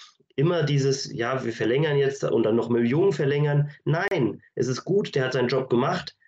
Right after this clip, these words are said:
jetzt lass ihn gehen und dann muss der nächste ran und dann muss ein Buchanan halt oder halt ein, ein anderer junger Spieler. Aber du musst ihn entwickeln. Wenn man jetzt wieder den Fehler macht und zwei, drei Spieler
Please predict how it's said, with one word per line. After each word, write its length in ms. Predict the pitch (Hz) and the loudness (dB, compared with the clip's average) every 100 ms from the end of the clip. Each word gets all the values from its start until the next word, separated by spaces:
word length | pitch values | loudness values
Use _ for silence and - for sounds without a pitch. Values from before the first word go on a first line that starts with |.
| _ | _
jetzt 200 | 131 127 | -2 0
lass 220 | 139 143 | 0 2
ihn 120 | 139 123 | 2 0
gehen 260 | 151 190 | 0 0
und 120 | 147 | 0
dann 120 | 131 123 | 0 0
muss 160 | 127 | 0
der 100 | 151 | 0
nächste 400 | 139 180 - 165 | -2 -2 -4 -4
ran 180 | 107 95 | -2 -2
und 80 | 101 | 0
dann 120 | 104 | 2
muss 160 | 117 - | 2 2
ein 100 | 180 | 2
Buchanan 500 | 120 - 110 98 95 | 0 0 -2 -2 -2
halt 200 | 95 - | -4 0
oder 300 | 131 135 110 | 2 2 0
halt 160 | 104 | -2
ein, 200 | - 110 - | -2 -4 -2
ein 180 | - | -4
anderer 420 | - 127 123 113 104 | -2 0 0 0 2
junger 340 | 113 113 104 101 _ | 4 4 2 -2 _
Spieler. 500 | - - 120 107 98 - - | -20 -4 0 2 0 -4 -16
Aber 120 | - 117 | -6 0
du 100 | 123 | 2
musst 220 | 180 190 | 2 2
ihn 100 | 156 | 0
entwickeln. 440 | 131 165 - 120 | 0 0 0 0
Wenn 100 | 110 | 2
man 80 | 113 | 2
jetzt 220 | 123 147 | 2 0
wieder 200 | 180 202 | 2 2
den 140 | 160 143 | 2 0
Fehler 280 | 143 127 104 | 2 0 0
macht 200 | 101 - | -2 -4
und 120 | 110 | -4
zwei, 220 | 127 123 | -2 -2
drei 200 | 120 117 | 0 -2
Spieler 480 | - 131 123 117 | -2 0 0 0